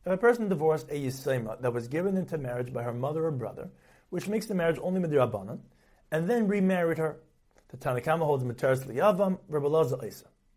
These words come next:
The Mishnah concludes with a case where everybody agrees that asur liyavam. Ketana she'esiya aviya v'niskarsha. A minor whose father married her off, which is a marriage midaraisa,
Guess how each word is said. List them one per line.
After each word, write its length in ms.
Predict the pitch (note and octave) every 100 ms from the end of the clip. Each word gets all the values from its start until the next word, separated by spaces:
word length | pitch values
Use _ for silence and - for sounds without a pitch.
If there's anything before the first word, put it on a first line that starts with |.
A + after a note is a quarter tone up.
| _ _ _ _ _ _ -
The 40 |
Mishnah 220 | F#3 B3+ G#3
concludes 420 | F#3 C#3 F3+ D3
with 140 | C#3
a 80 | B2
case 340 | B2 F3 F3
where 140 | C3+ C#3
everybody 400 | F3 F#3 E3 D3
agrees 360 | C3 B2+ B2+
that 100 | A#2+
asur 260 | A#2 A#2 C#3+ B2
liyavam. 380 | A2+ G2 G2 - _ _ _ _ _ _
Ketana 640 | - C3 C3+ F#3 G3 F#3+ D3+
she'esiya 600 | D3 C3 C3+ F#3 D#3 C3
aviya 180 | D3 D#3+
v'niskarsha. 680 | C3 A#2 - F#2+ - - - _ -
A 80 | C3+
minor 320 | C#3 F#3+ G#3
whose 180 | D#3+ C3
father 400 | C3+ D#3 F3 D3
married 460 | C3+ C3 D3+ D#3+ C3
her 180 | B2 -
off, 280 | G#2+ A#2+ -
which 180 | C3+ C3+
is 140 | B2+
a 20 |
marriage 220 | B2 D3 C3+
midaraisa, 680 | C3 A#2 G#2+ F#2+ - C3+